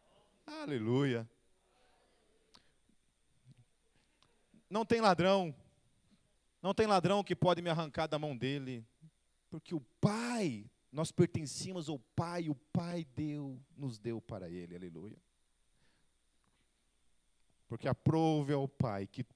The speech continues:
todas as coisas convergissem em Cristo Jesus. Tudo é para ele. Tudo é para ele.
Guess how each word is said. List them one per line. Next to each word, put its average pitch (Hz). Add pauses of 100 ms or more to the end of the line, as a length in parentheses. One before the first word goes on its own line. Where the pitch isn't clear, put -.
(120)
todas 156
as 135
coisas 113
convergissem 107
em 101
Cristo 95
Jesus. 87 (1800)
Tudo 156
é 120
para 110
ele. 98 (2250)
Tudo -
é -
para 151
ele. 160